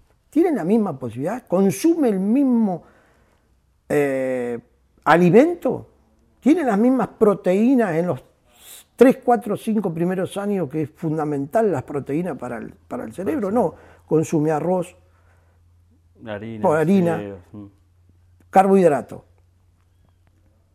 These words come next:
Speaker 1: Y eso, no soy médico, lo he
Speaker 2: Mm.
Speaker 1: hablado con médicos amigos míos, con el doctor Petrosino, todo, y es fundamental.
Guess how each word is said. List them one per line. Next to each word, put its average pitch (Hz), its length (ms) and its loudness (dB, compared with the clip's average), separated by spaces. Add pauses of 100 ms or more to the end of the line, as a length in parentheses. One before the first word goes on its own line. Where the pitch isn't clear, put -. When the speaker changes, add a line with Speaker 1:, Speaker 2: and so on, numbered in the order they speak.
(320)
Speaker 1:
Y 190 140 0
eso, 196 260 -2 (460)
no 151 160 0
soy 202 320 4
médico, 117 480 -4
lo 139 180 0
he 214 80 2
Speaker 2:
Mm. - 40 0
Speaker 1:
hablado 190 420 0
con 139 280 -4
médicos 165 360 -4
amigos 160 260 -4
míos, 226 240 0
con 139 100 -6
el 135 60 -6
doctor 147 240 -4
Petrosino, 160 680 -4
todo, 190 160 -4
y 220 140 -4
es - 60 -8
fundamental. 214 680 -8